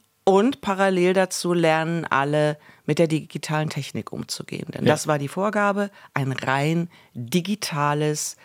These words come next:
Speaker 1: Radioprogramm.
Speaker 2: Das muss man vielleicht noch mal sagen. Ihr habt dann quasi nicht mehr mit Band geschnitten oder Bänder geschnitten, sondern tatsächlich am Computer, ähm, die, die Beiträge
Speaker 1: Genau.
Speaker 2: bearbeitet und die Sendung ja auch aus dem Studio dann, ähm,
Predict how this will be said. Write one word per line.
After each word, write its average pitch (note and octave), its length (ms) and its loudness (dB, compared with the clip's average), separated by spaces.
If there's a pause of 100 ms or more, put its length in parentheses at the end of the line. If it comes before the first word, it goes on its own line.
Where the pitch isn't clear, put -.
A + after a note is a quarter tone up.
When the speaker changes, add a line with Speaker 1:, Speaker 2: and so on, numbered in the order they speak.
(560)
Speaker 1:
Radioprogramm. C3 840 -2
Speaker 2:
Das A#2+ 160 2
muss C#3 140 4
man D3+ 160 4
vielleicht C3+ 180 2
noch D3+ 80 4
mal C3 80 4
sagen. B2+ 240 2
Ihr C#3+ 80 2
habt B2+ 140 2
dann C#3 180 2
quasi C3 240 4
nicht C#3 140 6
mehr C#3+ 260 4 (180)
mit C3 480 0
Band C#3+ 280 2
geschnitten E3+ 480 4
oder C3 160 4
Bänder D3+ 340 4
geschnitten, D3 380 2
sondern B2+ 240 4
tatsächlich C3 420 2
am C3 140 4
Computer, C#3 680 2 (380)
ähm, B2+ 480 6
die, C3 240 4
die A#2+ 140 4
Beiträge B2 580 4
Speaker 1:
Genau. B2+ 160 -4
Speaker 2:
bearbeitet B2+ 580 2
und B2 140 4
die B2 60 6
Sendung C3+ 340 6
ja B2 140 4
auch A#2 120 0
aus B2 160 0
dem B2 140 0
Studio C3 340 4
dann, A2+ 320 4
ähm, A#2+ 280 4